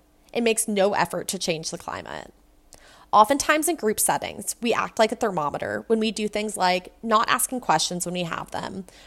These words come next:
or simply agreeing with a leader or the general consensus because it's easier.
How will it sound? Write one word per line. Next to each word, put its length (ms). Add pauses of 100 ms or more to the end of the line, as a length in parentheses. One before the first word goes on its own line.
(120)
or 100
simply 400
agreeing 400
with 140
a 60
leader 360
or 60
the 120
general 300
consensus 640
because 320
it's 160
easier. 640